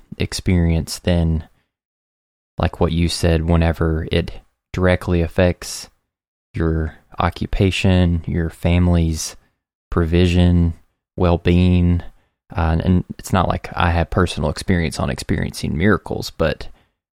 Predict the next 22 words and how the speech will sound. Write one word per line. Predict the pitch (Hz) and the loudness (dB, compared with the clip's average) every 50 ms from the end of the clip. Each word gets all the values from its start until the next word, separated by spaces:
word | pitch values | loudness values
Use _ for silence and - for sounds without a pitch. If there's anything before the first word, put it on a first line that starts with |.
| _ _ - | _ _ -6
it | 90 95 90 | -6 -4 -2
just, | - 90 85 - - - - | -2 -2 -2 -4 -6 -8 -6
it | 82 - | -6 -4
seems | - - 101 92 90 85 | 0 2 4 4 4 4
like | 87 82 80 - | 2 0 0 0
the | - 85 | 0 2
magnitude | 85 85 85 85 87 80 85 85 82 - - - 87 82 80 76 | 2 4 4 4 2 2 0 -2 -4 -2 -2 0 0 0 0 0
of | 82 80 - | -2 -4 -4
how | - - 98 87 85 82 | -2 -2 0 0 0 0
that | 82 82 80 - - | 0 0 -2 -2 -2
would | - - | -4 -4
affect | 80 82 - - 87 85 - - - - - | -6 -6 -4 -2 -2 -2 -4 -6 -10 -10 -8
you | - 55 62 73 - - - - - _ _ _ _ _ _ _ _ _ _ _ - - _ _ _ - - | -4 -4 -4 -4 -4 -6 -12 -20 -20 _ _ _ _ _ _ _ _ _ _ _ -20 -20 _ _ _ -20 -16
dr-, | 98 - - - - - - | -12 -12 -12 -12 -12 -14 -8
drastically | - - 98 101 95 92 - - - - - - 101 | -2 0 2 4 4 2 2 -2 -6 -8 -6 -6 -6
would | - 90 92 - | -4 -4 -4 -4
be | 73 71 - - | -4 -4 -2 -2
increased, | 73 71 69 - - - 65 60 - - - - - - - - - - | -2 -2 -2 -2 -4 -4 -4 -4 -6 -6 -8 -10 -12 -16 -18 -18 -14 -8
uh, | - - - - - - 104 - - _ _ - | -6 -6 -6 -6 -6 -8 -10 -10 -12 _ _ -4
when, | - 87 - - - | -4 -4 -4 -4 -4
when | 69 90 80 | -2 -2 0
it | 71 60 50 | 0 -2 -6